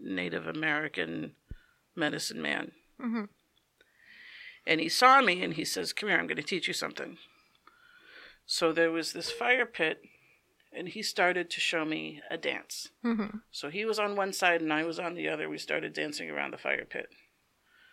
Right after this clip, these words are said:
Speaker 1: And I mimicked every motion that he had. And after a couple of minutes, all of these spirits came up.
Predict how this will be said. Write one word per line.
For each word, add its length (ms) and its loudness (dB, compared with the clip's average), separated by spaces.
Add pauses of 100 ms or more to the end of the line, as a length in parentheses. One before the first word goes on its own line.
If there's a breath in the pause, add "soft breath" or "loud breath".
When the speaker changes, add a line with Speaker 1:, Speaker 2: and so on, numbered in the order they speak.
(400 soft breath)
Speaker 1:
And 160 -2
I 120 0
mimicked 400 -4
every 320 -4
motion 460 -6
that 160 -2
he 200 -6
had. 380 2 (1700 loud breath)
And 160 2
after 300 4
a 60 6
couple 360 -2
of 80 0
minutes, 320 -4
all 200 2
of 60 -4
these 200 -6
spirits 440 0
came 240 -2
up. 180 -8